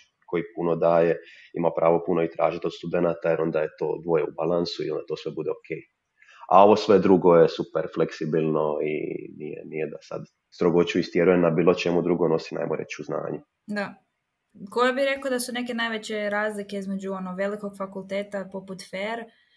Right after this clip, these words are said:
Speaker 2: a, i manje gdje možda ti imaš isto utjecaj na kurikulum, na kak se neke stvari izvode, a, da li ono imaš osjećaj da nekako tvoj glas je bitniji ili da, ne znam, možeš neke promjene napraviti?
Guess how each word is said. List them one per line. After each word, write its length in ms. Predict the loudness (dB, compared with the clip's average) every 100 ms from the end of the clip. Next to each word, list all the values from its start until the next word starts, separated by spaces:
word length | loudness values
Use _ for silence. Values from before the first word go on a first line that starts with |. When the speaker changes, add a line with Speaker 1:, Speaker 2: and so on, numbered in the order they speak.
| _ _ _
Speaker 2:
a, 160 | -10 -6 -6 -4 -6 -6
i 100 | -2
manje 400 | 0 2 0 -2
gdje 220 | -4 -4
možda 300 | -4 -4 -6
ti 180 | -6 -6
imaš 240 | -6 -6 -8
isto 220 | -10 -10
utjecaj 460 | -10 -10 -8 -8
na 160 | -8 -10
kurikulum, 840 | -10 -8 -8 -8 -10 -8 -8 -6 -6
na 260 | -6 -10
kak 140 | -10 -12
se 120 | -12
neke 200 | -12 -12
stvari 300 | -10 -8 -8
izvode, 840 | -10 -8 -6 -6 -6 -8 -8 -10 -12 _ _ _ _ _
a, 480 | -14 -10 -10 -12 -12 -14 -16 -20 _ _ _ _ _ _ _
da 160 | 0 0
li 60 |
ono 120 | 2 -2
imaš 220 | -4 -6
osjećaj 260 | -6 -8 -8
da 160 | -10 -14 _ _ _ -8
nekako 340 | -6 -4 -8
tvoj 320 | -12 -6 -4 -4
glas 400 | -2 -2 -4 -6
je 60 |
bitniji 420 | -8 -10 -8 -8
ili 140 | -8 -6
da, 80 | -2
ne 120 | -2
znam, 140 | -4
možeš 220 | -6 -6
neke 180 | -8 -10
promjene 360 | -10 -8 -8 -10
napraviti? 440 | -10 -8 -10 -12